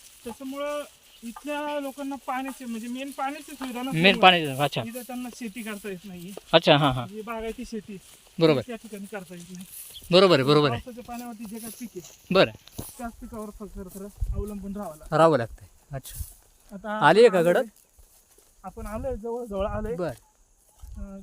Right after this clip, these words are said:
Speaker 1: गडदेशच्या जवळ आलेलो आहे.
Speaker 2: कशा पद्धतीने तिकडं मार्ग
Speaker 1: आता बघा,
Speaker 2: काढला जातो किंवा काय?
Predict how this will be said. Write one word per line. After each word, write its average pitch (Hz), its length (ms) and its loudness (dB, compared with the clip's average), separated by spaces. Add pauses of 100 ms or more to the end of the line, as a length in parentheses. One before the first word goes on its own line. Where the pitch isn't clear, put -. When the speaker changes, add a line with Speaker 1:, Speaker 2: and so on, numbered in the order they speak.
Speaker 1:
गडदेशच्या 226 380 -10
जवळ 226 260 -6
आलेलो 214 300 -10
आहे. 202 80 -16 (560)
Speaker 2:
कशा 175 220 -2
पद्धतीने 165 440 -2
तिकडं 147 220 -2
मार्ग 147 260 0 (460)
Speaker 1:
आता - 220 -14
बघा, 196 260 -12
Speaker 2:
काढला 143 280 0
जातो 120 220 -10
किंवा 131 200 -6
काय? 123 240 -4